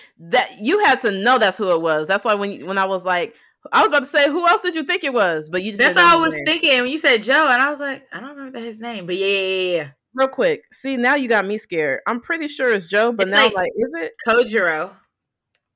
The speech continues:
Speaker 1: Huh?
Speaker 2: Koichiro?
Speaker 1: Oh, Joe is just his nickname. Well, see, also, I re-, watched
Speaker 2: You
Speaker 1: the
Speaker 2: call
Speaker 1: Joe.
Speaker 2: him by his nickname.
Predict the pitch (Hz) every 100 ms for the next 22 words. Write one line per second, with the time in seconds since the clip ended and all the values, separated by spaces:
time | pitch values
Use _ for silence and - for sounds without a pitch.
0 | _ _ _ _ _ _ _ _ _ _
1 | 185 554 605 _ _ _ _ _ _ _
2 | _ _ _ _ _ _ _ - 156 180
3 | 214 220 233 254 - - 440 466 339 320
4 | 302 294 277 269 247 233 220 208 185 151
5 | 220 262 254 240 247 247 202 214 254 254
6 | 214 220 220 214 208 196 190 185 180 170
7 | 165 156 156 165 _ _ _ 214 233 277
8 | 269 262 269 - - - 190 226 262 254
9 | 247 - 208 240 226 156 190 190 277 320
10 | 269 269 247 247 269 262 254 370 311 247
11 | 196 156 151